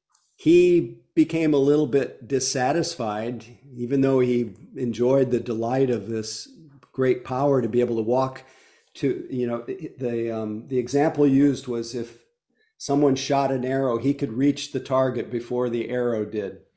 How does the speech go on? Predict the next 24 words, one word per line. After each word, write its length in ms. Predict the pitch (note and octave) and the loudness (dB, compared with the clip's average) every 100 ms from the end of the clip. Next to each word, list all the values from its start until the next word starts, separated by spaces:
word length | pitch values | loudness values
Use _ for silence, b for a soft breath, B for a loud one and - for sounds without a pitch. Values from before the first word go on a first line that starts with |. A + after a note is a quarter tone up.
| b b b b b _ _ - | b b b b b _ _ -8
He 120 | B2+ | -2
was, 280 | A#2 A#2 - - - - | -2 -2 -6 -8 -20 -4
he 120 | C3 | -2
could 120 | B2+ | 0
walk 280 | A#2+ B2+ B2+ | 2 2 0
so 120 | C3 | -4
quickly. 520 | - D3+ D3 A#2+ A2+ B B B | 0 -2 0 -2 -2 B B B
And 100 | B2+ | 0
he 60 | D#3 | 4
had 160 | F#3 F#3+ | 4 2
a 40 | |
bright 360 | B2+ C#3 C#3+ D3 | 2 4 4 4
idea 360 | C#3 C#3 F#3 | 2 4 4
because 380 | D3+ B2+ C#3 A#2+ | 4 -2 -4 -6
he, 380 | D3 D3+ C3+ - - - _ _ _ | -2 -2 -2 -10 -14 -14 _ _ _
he 60 | F3 | -4
was 160 | D#3 | -2
a 60 | E3 | 2
little 220 | D#3+ E3+ | 4 2
tired 460 | - D3 E3 F#3+ C#3 | 0 -2 0 0 0
of 140 | A2 | 0
this 180 | A#2+ A2+ | -4 -2
cycle 680 | - C3 D3+ D#3+ C#3 A#2 - | -2 0 0 0 0 -2 -2
of, 420 | A#2+ A2 G#2 - | -4 -4 -8 -20